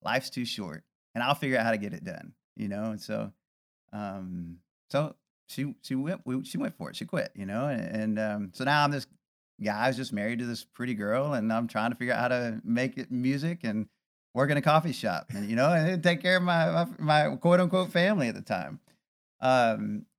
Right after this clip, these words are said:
so, w-, w-, but, but things, this traction really, really never took off until I finally got to a point where God really started pressing into me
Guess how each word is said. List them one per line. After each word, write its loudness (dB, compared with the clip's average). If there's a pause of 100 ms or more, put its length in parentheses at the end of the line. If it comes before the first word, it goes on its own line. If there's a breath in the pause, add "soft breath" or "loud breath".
so, 4 (300)
w-, -12 (140)
w-, -10 (920)
but, 0 (260)
but -2
things, 4
this -4
traction 2
really, 2
really 0
never 4
took -4
off 2
until 0
I 0
finally 0
got -2
to -8
a -6
point -4
where -6
God 2
really -4
started -6
pressing -6
into -10
me -12